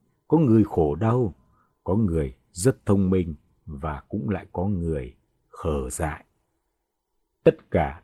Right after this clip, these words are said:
tính tình của một người đều chỉ là những chủng tử đã có sẵn trong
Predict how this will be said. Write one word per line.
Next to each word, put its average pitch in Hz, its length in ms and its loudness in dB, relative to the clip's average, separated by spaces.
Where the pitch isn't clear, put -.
tính 117 180 2
tình 82 240 2
của - 140 -4
một 76 240 -4
người 73 340 -4
đều 101 280 4
chỉ 85 120 0
là 87 200 0
những 104 240 -2
chủng 67 360 0
tử 71 260 -2
đã 110 260 -6
có 110 220 -2
sẵn 113 380 -6
trong 87 160 -4